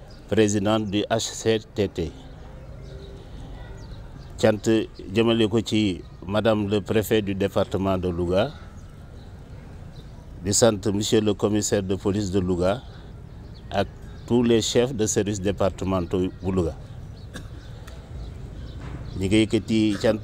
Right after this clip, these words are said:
jëmale ko ci équipe bu médecin bi fi ñëwoon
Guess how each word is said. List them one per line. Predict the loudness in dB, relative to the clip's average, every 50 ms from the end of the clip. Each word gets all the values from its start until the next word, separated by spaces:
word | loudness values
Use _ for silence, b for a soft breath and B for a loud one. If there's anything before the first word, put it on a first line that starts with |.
| -2 2
jëmale | 2 4 4 4 4 4 2 4
ko | 4 4 2 2 0 -4 -4
ci | 0 2 4 4 4 4 2 -2 -6 -12 -14 -14 -14 -14 -12 -12 -12 -12 -12 -12 -12 -12 -12 -12 -12 -12 -12 -12 -10 -2 2
équipe | 2 4 4 4 2
bu | 2 4
médecin | 4 4 4 4 2 2 2 2
bi | 2 0
fi | 0 0 2
ñëwoon | 4 4 6 6 4 4 0